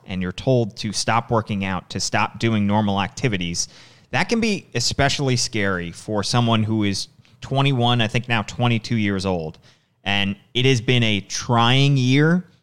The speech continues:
for Heston Kjerstad. So to see him smiling and to hear him talking with the media openly about what he's been through, and now talking about coming back and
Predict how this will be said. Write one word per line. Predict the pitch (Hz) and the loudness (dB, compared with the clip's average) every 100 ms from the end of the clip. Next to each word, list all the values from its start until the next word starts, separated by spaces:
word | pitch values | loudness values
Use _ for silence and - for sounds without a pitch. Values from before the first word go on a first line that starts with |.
| _ _ | _ _
for | 135 | 2
Heston | 131 139 156 143 | 4 4 2 2
Kjerstad. | - 139 - 151 151 151 - - - | 4 2 4 4 4 0 -6 -16 -8
So | - 117 | 0 0
to | 107 117 | 2 0
see | - 139 | 2 4
him | 143 147 | 4 4
smiling | 120 - 113 127 151 156 - | 2 0 2 2 2 0 0
and | 104 101 | -2 -2
to | 113 101 | -4 -4
hear | - 113 120 120 | -6 -2 2 2
him | 120 123 | 2 0
talking | - 120 120 131 | 0 0 0 0
with | 117 - | -2 -2
the | |
media | 101 104 120 151 160 | -4 -2 0 2 2
openly | 110 110 139 151 175 175 - _ _ - | 0 0 0 0 -2 -2 -10 _ _ -8
about | 104 110 110 - _ - | -2 -2 -2 -8 _ -4
what | 117 120 | -2 0
he's | 131 117 | 0 -2
been | - 113 | -2 -2
through, | 127 147 180 214 - _ _ _ _ | -2 0 2 0 -4 _ _ _ _
and | 110 | -8
now | 101 120 135 | -2 -2 0
talking | 135 135 143 | 2 2 2
about | 131 123 131 - - | 2 2 0 -6 -10
coming | 127 135 120 | -4 -2 -2
back | 107 135 175 | 0 -2 -2
and | 90 | -6